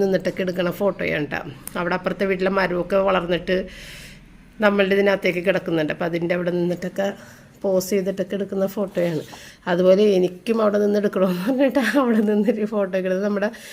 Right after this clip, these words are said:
വീടിൻ്റെ അപ്സ്റ്റെയറാണ്, മുകളിലത്തെ നിലയാണ്. ആ, അതിൻ്റെ പുറത്തിറങ്ങി നിന്നിട്ട് ചെറിയൊരു ടെറസാണ്, കാരണം അവിടെ റൂംസാണ്, റൂമിൻ്റെ പുറത്തേക്കുള്ള ചെറിയൊരു ടെറസാണ്, അവിടെ നിന്നിട്ട് എടുത്തേക്കണ ഫോട്ടോ കേട്ടോ.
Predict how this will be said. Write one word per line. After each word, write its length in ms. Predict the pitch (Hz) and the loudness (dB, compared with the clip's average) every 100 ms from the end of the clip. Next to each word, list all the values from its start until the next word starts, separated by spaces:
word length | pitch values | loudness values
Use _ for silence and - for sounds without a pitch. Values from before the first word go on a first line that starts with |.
| - - | -16 -4
വീടിൻ്റെ 320 | 220 214 208 226 | 4 6 6 4
അപ്സ്റ്റെയറാണ്, 600 | 220 - 202 196 196 170 - - _ _ _ _ _ - | 2 2 6 6 6 4 0 -12 _ _ _ _ _ -2
മുകളിലത്തെ 500 | 175 180 175 170 180 190 214 | 0 2 2 0 0 0 2
നിലയാണ്. 340 | 185 170 151 143 - 175 | 2 2 2 -2 -6 -6
ആ, 40 | 170 170 170 | -2 -2 -2
അതിൻ്റെ 260 | 175 170 170 | -2 -2 -2
പുറത്തിറങ്ങി 500 | 196 180 180 180 180 175 | -2 -2 -2 -2 0 0
നിന്നിട്ട് 340 | 170 175 185 175 175 - - - - - | 0 -2 -2 -2 -4 -12 -20 -20 -4 2
ചെറിയൊരു 380 | 214 226 226 226 | 4 8 6 6
ടെറസാണ്, 480 | 247 220 220 202 175 190 | 2 2 2 2 2 2
കാരണം 200 | 190 202 | 2 2
അവിടെ 180 | 196 220 226 | 2 2 4
റൂംസാണ്, 500 | 208 208 226 208 175 | 4 4 2 2 4
റൂമിൻ്റെ 460 | 185 185 202 190 202 214 | 2 2 2 2 0 0
പുറത്തേക്കുള്ള 640 | 226 - 180 175 196 196 208 | -2 0 0 2 2 2 0
ചെറിയൊരു 320 | 233 220 185 180 | 0 -2 -2 -2
ടെറസാണ്, 400 | 185 165 - 165 170 | -4 -4 -6 -6 -4
അവിടെ 180 | 165 170 | -2 -2
നിന്നിട്ട് 280 | 185 185 170 147 | 0 -2 -4 -6
എടുത്തേക്കണ 340 | 151 190 - - | -8 -8 -8 -6
ഫോട്ടോ 200 | 156 - - | -6 -8 -10
കേട്ടോ. 260 | - 151 | -10 -12